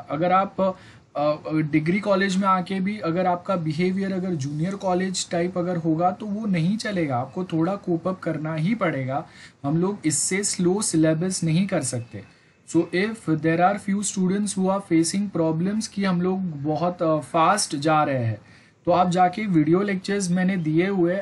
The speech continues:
आप वहाँ पे जाके देखो, हम लोग fast नहीं है इतना, इससे स्लो नहीं हो सकता, वो possible ही नहीं है, ठीक है। So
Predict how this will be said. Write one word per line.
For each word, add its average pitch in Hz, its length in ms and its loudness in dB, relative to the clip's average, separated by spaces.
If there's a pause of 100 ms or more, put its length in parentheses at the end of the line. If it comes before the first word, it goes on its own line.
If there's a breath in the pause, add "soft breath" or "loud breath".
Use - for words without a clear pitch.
(140)
आप 180 200 0
वहाँ 170 260 0
पे 202 140 -2
जाके 196 280 -2
देखो, 165 380 0
हम 170 220 -4
लोग 190 140 -4 (100)
fast 170 440 0
नहीं 151 340 0
है 165 260 2
इतना, 120 260 -8 (1080)
इससे 156 320 -2
स्लो 214 460 0
नहीं 151 380 2
हो 190 180 2
सकता, 160 400 0
वो 196 280 -2
possible 180 480 0
ही 185 180 0
नहीं 139 300 0
है, 104 120 -6 (1300)
ठीक 156 220 -2
है। 196 180 -2
So - 240 -2